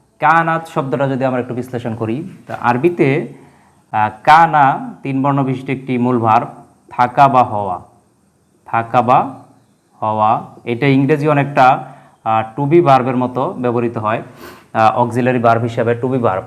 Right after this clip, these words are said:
কানা মানে থাকা বা হওয়া। আহ, এটা যদিও, আহ, অতীতকালের ফর্ম, এটা পাস্ট টেন্সে থাকে, কিন্তু এর অর্থটা, আহ, এই জায়গায়, আহ, বর্তমানকালের অর্থ আসবে। তাহলে ইন্না জাহান্নামা, নিশ্চয়ই জাহান্নাম, কানাত,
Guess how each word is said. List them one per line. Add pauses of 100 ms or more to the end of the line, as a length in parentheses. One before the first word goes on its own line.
(160)
কানা
মানে
থাকা
বা
হওয়া। (420)
আহ,
এটা
যদিও,
আহ,
অতীতকালের
ফর্ম,
এটা
পাস্ট
টেন্সে
থাকে, (520)
কিন্তু
এর
অর্থটা, (360)
আহ,
এই
জায়গায়,
আহ,
বর্তমানকালের
অর্থ
আসবে। (680)
তাহলে
ইন্না
জাহান্নামা,
নিশ্চয়ই
জাহান্নাম,
কানাত,